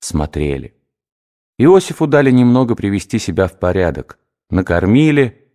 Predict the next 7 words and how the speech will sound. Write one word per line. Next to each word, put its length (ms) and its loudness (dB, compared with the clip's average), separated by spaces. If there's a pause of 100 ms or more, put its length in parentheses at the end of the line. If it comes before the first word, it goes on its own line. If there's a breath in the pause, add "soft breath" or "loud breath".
(180)
и 80 0
повели 340 2
закованного 800 2
в 80 -12
кандалы 680 0 (140)
к 80 -20
фельдмаршалу. 960 -2